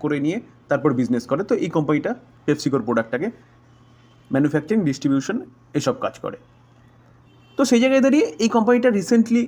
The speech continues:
রেজাল্ট ডিক্লেয়ার করেছে, রেজাল্ট যথেষ্ট ভালো হয়েছিল। আমি ডিটেলসে আলোচনা করেছি স্যাটারডেতে একটা ভিডিওতে, আমি ডেসক্রিপশন বক্সে লিংক দিয়ে দেবো, আপনারা সেখান থেকে দেখে নিতে পারেন। আমি ছোট্ট just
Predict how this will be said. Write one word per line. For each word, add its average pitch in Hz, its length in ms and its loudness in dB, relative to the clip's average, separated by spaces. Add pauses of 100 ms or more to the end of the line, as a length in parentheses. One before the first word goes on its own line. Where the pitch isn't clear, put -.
(160)
রেজাল্ট 208 300 4
ডিক্লেয়ার 214 320 0
করেছে, 214 200 2 (100)
রেজাল্ট 165 300 2
যথেষ্ট 180 260 -4 (120)
ভালো 196 200 2
হয়েছিল। 190 280 0 (1000)
আমি 175 100 4 (100)
ডিটেলসে 202 380 2
আলোচনা 185 360 0
করেছি 180 260 -2 (260)
স্যাটারডেতে 175 440 0
একটা 170 200 0
ভিডিওতে, 156 320 2 (1200)
আমি 165 180 0
ডেসক্রিপশন 165 460 0
বক্সে 165 300 -2
লিংক 165 160 2
দিয়ে 170 140 4
দেবো, 165 180 0
আপনারা 160 220 0
সেখান 151 220 -2
থেকে 147 180 0
দেখে 143 180 -4
নিতে 165 160 -2
পারেন। 196 200 2
আমি 247 160 0
ছোট্ট 240 180 -2 (120)
just 220 140 -4